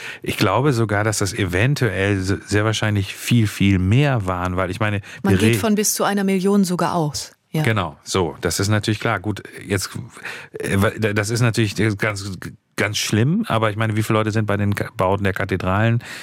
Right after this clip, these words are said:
Speaker 1: in, in Europa gestorben? Also ich meine, das ist, glaube ich, eher einer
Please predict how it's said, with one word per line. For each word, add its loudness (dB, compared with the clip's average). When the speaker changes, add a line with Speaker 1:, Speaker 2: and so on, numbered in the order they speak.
Speaker 1:
in, 2
in 0
Europa 0
gestorben? -4
Also 0
ich 0
meine, -2
das -2
ist, -2
glaube 0
ich, -6
eher 0
einer 0